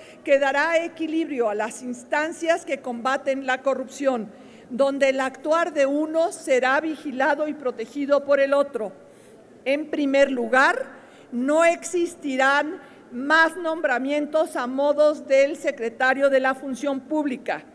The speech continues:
A partir de este dictamen, el Senado de la República tendrá la facultad de ratificar al titular del control interno del Ejecutivo Federal.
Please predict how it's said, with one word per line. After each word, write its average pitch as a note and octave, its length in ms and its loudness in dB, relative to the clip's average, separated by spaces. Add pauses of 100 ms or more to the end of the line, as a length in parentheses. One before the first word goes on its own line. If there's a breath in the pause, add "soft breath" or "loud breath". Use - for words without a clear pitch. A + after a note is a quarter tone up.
(400 loud breath)
A B3+ 200 -2
partir B3+ 480 -2
de D4 140 4
este C#4+ 260 0
dictamen, D#4 600 0 (380 loud breath)
el C#4 220 2
Senado D#4+ 560 0
de D4+ 100 2
la D4+ 140 -2
República D4 720 -2
tendrá C#4 400 -2
la D4+ 220 0
facultad D#4+ 800 0 (340 loud breath)
de B3 140 2
ratificar D#4 800 0
al D4 160 -2
titular C#4 560 -2
del D4+ 220 -2
control C4+ 420 -2
interno D4+ 640 -2
del C#4 180 0
Ejecutivo C4 640 -4
Federal. B3 560 0